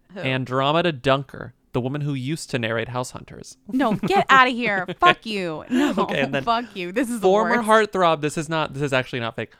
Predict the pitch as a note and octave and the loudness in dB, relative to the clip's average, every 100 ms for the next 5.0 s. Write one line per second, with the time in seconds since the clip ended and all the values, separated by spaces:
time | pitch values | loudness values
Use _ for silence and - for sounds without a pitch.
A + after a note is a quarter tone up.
0 | - B2 C3 C3+ D#3+ D#3+ C3+ B2 A#2+ - | -14 0 4 4 2 -4 -2 -2 -2 -6
1 | - - _ _ _ - B2+ C3+ C3+ A#2+ | -16 -16 _ _ _ -10 -2 0 0 0
2 | G3 G3+ F#3 C3+ A2+ A#2+ - A#2+ A2+ B2 | 2 4 4 0 -4 -8 -10 -10 -10 -10
3 | A2+ A2 - - - - C3 D#3+ C3 A#2+ | -10 -10 -10 -12 -12 -6 -4 -2 0 -2
4 | - B2 A#2+ A#2+ A#2+ A#2 - - C#4 C#4+ | -4 -4 -4 -6 -6 -8 -8 -8 -6 -6